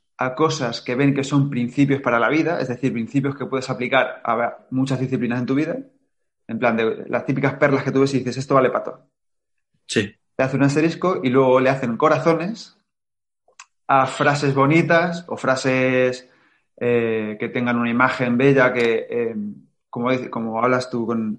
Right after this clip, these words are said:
Speaker 1: con Mario Alonso Puig, que dices que él utiliza muchas metáforas y muchas imágenes y muchas estas, frases que ellos ven que luego pueden aplicar a sus lectu-, a sus escrituras, les ponen un corazón y las apuntan todas en un sitio y dicen, "Vale, pues aprende esta palabra, esta expresión",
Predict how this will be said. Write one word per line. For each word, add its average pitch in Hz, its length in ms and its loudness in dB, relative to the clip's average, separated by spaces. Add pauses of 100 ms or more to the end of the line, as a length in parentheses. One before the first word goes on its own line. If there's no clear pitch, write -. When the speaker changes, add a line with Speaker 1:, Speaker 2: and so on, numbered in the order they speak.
Speaker 1:
con 107 600 -6 (320)
Mario 123 200 -2
Alonso 127 240 -6
Puig, 131 180 -2
que 127 80 -4
dices 127 200 -6
que 131 80 -4
él 123 80 0
utiliza 123 340 -4
muchas 120 280 -4
metáforas 127 580 0
y - 20 -4
muchas 120 360 -4
imágenes 123 600 -4
y 120 40 -4
muchas 120 380 -6
estas, 143 300 -8 (920)
frases 147 420 0
que 156 80 2
ellos 143 140 6
ven 147 120 2
que 123 80 0
luego 123 220 2
pueden 135 180 2
aplicar 127 360 0
a 120 40 -4
sus 117 140 -6
lectu-, 120 340 -6
a 120 60 -2
sus 120 180 -6
escrituras, 147 600 -2
les 123 100 -8
ponen 127 180 0
un 123 80 -2
corazón 143 800 -2
y 110 300 -6 (180)
las 107 160 -12
apuntan 117 300 -8
todas 120 180 -4
en 120 60 -6
un 117 60 -6
sitio 135 240 -2
y 117 80 -2
dicen, 110 140 -6
"Vale, 107 160 0
pues - 140 -12
aprende 117 200 -8
esta 117 140 -4
palabra, 120 300 2
esta 120 140 -10
expresión", 120 480 -8